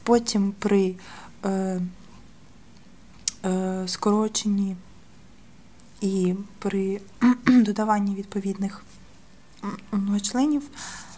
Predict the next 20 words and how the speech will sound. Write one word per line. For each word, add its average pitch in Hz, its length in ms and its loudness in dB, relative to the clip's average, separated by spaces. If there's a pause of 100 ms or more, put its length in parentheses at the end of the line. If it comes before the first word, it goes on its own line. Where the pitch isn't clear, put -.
(1800)
е, 208 260 0
ми 208 360 2
отримали 202 580 -2 (500)
х 208 100 2
в 208 100 -8
сьомому 277 480 0
плюс 214 320 -2
х 202 60 -6
в - 80 -12
шостому 202 400 -4
плюс 196 280 -4
три 202 240 -2
х - 180 -10
в - 20 -10
п'ятому 247 440 0
плюс 196 240 -6
сім 202 320 0
х - 60 -14
в - 80 -16
четвертому 269 560 -2